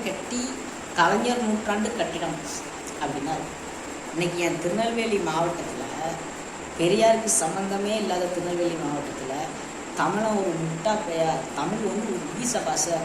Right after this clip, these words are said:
காட்டுமிராண்டித்தனம் தமிழன் அப்படின்னு சொல்லிட்டு இதே திருநெல்வேலி மாவட்டத்துல தந்தை பெரியாருக்கு பேரணி நடக்கும். எவ்வளோ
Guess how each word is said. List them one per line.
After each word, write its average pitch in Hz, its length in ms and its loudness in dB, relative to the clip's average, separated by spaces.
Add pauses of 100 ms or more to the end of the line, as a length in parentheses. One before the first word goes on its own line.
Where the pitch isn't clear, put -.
காட்டுமிராண்டித்தனம் 190 1000 0
தமிழன் 156 400 0
அப்படின்னு 156 340 -6
சொல்லிட்டு 139 400 -4 (1600)
இதே 190 240 2 (160)
திருநெல்வேலி 208 480 0 (100)
மாவட்டத்துல 160 540 -2 (500)
தந்தை 185 220 2 (100)
பெரியாருக்கு 196 640 2
பேரணி 160 360 -2
நடக்கும். 139 440 -6 (1500)
எவ்வளோ 151 260 0